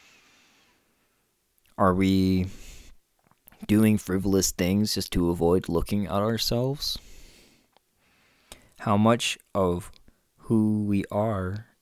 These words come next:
is constructed on just avoiding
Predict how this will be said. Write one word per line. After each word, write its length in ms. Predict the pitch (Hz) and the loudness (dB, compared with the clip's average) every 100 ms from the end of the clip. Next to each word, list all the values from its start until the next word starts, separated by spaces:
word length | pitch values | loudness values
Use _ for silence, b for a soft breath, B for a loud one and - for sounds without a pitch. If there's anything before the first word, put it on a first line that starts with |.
| _ | _
is 140 | 101 - | -8 -4
constructed 720 | 101 95 - 101 95 - 104 | -4 -4 -2 -2 -4 -4 -4
on 200 | 87 95 | -4 -4
just 200 | 95 - | -6 -8
avoiding 800 | - 90 - 87 98 95 95 95 | -10 -8 0 2 2 2 -2 -4